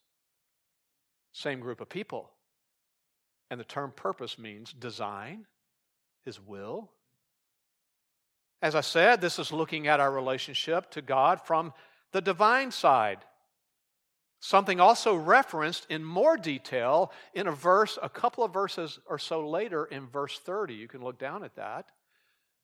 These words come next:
We'll put that up for you as well. Verse thirty, not part of our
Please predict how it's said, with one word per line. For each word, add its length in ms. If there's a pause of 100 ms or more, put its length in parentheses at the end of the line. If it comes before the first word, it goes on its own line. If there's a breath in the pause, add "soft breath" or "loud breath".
(240)
We'll 100
put 180
that 120
up 140
for 120
you 60
as 100
well. 280
Verse 280
thirty, 540 (1700)
not 220
part 280
of 100
our 240